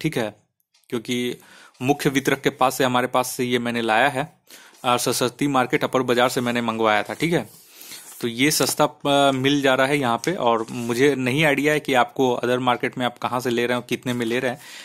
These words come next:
लेकिन पाँच सौ बीस रुपये है तो उसी हिसाब से ये तय करेगा। ठीक है, मैंने सोर्स से ले लिया है, तो यहाँ पे मुझे तीन सौ रुपये में ये बुक मिल गया है, बहुत ही मोटा है। ठीक है, लेकिन यहाँ पे पूरा संपूर्ण जानकारी आपको दे दिया गया है।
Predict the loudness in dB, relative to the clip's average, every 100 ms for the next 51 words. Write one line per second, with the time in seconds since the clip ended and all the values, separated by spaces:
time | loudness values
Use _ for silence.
0 | -8 -4 -4 0 2 2 2 -2 0 -2
1 | -2 0 0 2 -2 -2 -4 0 0 0
2 | 0 0 0 0 0 0 0 -2 -6 -10
3 | _ -20 -12 -6 -6 -6 -16 -20 -20 -20
4 | -6 -2 -2 0 2 2 0 2 2 4
5 | 2 2 2 2 0 -2 0 0 0 -6
6 | -2 -2 0 0 0 0 -2 0 -4 -4
7 | -6 -4 0 0 0 -2 -4 0 -2 -2
8 | -4 -4 -2 -2 -2 -4 -4 -8 -16 _
9 | -20 -20 -16 -14 -14 -20 _ -20 _ -20
10 | _ -20 _ -12 -2 2 2 4 4 4
11 | 4 4 4 4 2 2 2 4 2 4
12 | 4 4 2 2 4 4 6 4 4 4
13 | 2